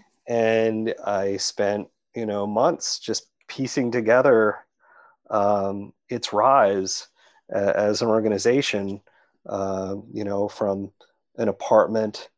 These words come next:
in, uh, i-, in Chelsea to, you know, the office they eventually occupied in what is now the L G B T Center in Manhattan. Um,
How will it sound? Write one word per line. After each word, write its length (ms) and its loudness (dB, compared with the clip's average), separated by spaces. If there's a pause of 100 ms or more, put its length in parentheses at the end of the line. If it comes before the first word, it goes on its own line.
(560)
in, 480 -2
uh, 520 -4
i-, 40 -10
in 360 -6
Chelsea 760 0
to, 500 -6 (380)
you 100 -4
know, 140 -2
the 160 -4
office 400 4
they 140 -2
eventually 480 -2
occupied 720 0
in 260 -12 (380)
what 200 4
is 200 0
now 420 0 (240)
the 360 -6
L 180 4
G 200 -8
B 140 -10
T 200 -4
Center 420 -6 (840)
in 120 -10
Manhattan. 680 -2 (1900)
Um, 640 -4